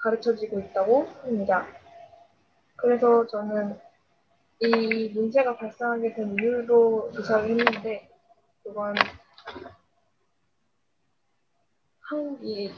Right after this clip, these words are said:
가야사를 활발하게 연구하지 않았기 때문에 이러한 문제가 발생했다고 합니다. 그리고 저는 이 문제를 여기서 아는 게, 아는 것으로 끝내지 말고 반박할 줄도 알아야 된다고 생각을 했기 때문에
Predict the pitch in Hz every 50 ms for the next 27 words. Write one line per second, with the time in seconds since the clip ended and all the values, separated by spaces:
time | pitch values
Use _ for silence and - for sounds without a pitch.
0 | - - - - - - - 226 233 240 233 233 247 233 240 254 311 330 311 294
1 | 285 294 285 277 277 262 254 233 214 202 202 208 208 220 220 208 208 202 185 185
2 | 196 214 220 - 233 - - 233 233 214 208 214 254 311 - - 226 220 220 220
3 | 220 214 202 196 202 196 196 196 196 190 190 - 196 196 202 - 233 220 214 202
4 | 202 202 185 180 - 226 269 - - - - _ _ _ _ _ _ _ _ _
5 | _ _ _ _ _ _ _ _ _ _ _ _ _ _ _ _ _ _ - 247
6 | 233 208 196 185 196 196 180 - - - _ _ _ _ _ _ _ _ - 226
7 | 226 226 220 220 214 - 220 220 220 220 220 220 214 214 - - 220 220 208 208
8 | 214 214 214 233 240 233 233 233 226 220 214 208 214 226 233 226 208 - 196 208
9 | 220 233 240 233 233 233 - _ _ - - - - 220 214 226 240 240 240 247
10 | 240 233 233 233 240 226 214 - _ _ - 240 247 254 247 247 220 196 180 -
11 | - - 214 214 208 - 208 180 208 214 240 247 - 285 277 277 - 269 262 254
12 | 247 220 196 196 196 196 202 202 202 196 196 190 190 - 185 180 190 - - 226
13 | 220 220 220 214 214 214 226 226 233 233 - - 196 190 196 233 311 - -